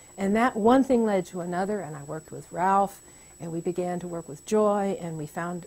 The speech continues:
American tunes, American dances, and we began to put American stuff on the stage instead of the Apted book, which was what C D S was using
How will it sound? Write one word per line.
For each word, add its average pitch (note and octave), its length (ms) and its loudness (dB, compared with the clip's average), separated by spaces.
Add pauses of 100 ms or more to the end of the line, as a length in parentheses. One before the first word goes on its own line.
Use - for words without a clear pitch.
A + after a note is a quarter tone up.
American F#3 440 -2
tunes, F3+ 480 -2 (380)
American G3 540 2
dances, D3+ 640 -6 (480)
and E3 280 -8
we E3+ 80 -2
began F#3 440 -2
to E3+ 120 -10
put - 300 -6 (480)
American A3 600 8
stuff - 360 0
on D#3 140 -6
the D#3 60 -8
stage D3+ 520 -6 (340)
instead F#3 340 -4
of E3 80 -8
the D#3+ 80 -6
Apted D#3+ 460 -6
book, C3 240 -8
which D#3 180 -14
was - 180 -14
what F3+ 140 -8 (100)
C - 160 -6
D E3 140 -4
S G#3+ 180 -4
was E3 160 -10
using C3+ 360 -16